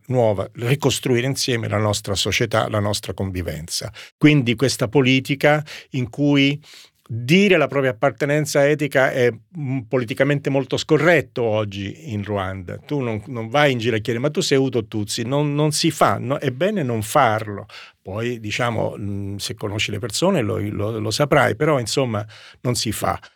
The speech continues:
Perché non è, non è considerato, ecco, rilevante nella, sono tutti cittadini, non sono ne-, questo almeno è, ripeto, l'ideologia del, del, che, che regge, eh,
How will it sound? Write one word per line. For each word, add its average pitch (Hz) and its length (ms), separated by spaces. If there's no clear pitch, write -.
Perché - 340
non 127 180
è, 123 140
non 127 220
è 123 80
considerato, 107 880
ecco, - 480
rilevante 123 800
nella, 110 340
sono 143 240
tutti 151 300
cittadini, 95 720
non 110 160
sono 107 300
ne-, 107 160
questo 123 300
almeno 117 360
è, 107 160
ripeto, 104 720
l'ideologia 101 640
del, 92 420
del, 101 440
che, 90 300
che - 120
regge, 92 1200
eh, - 60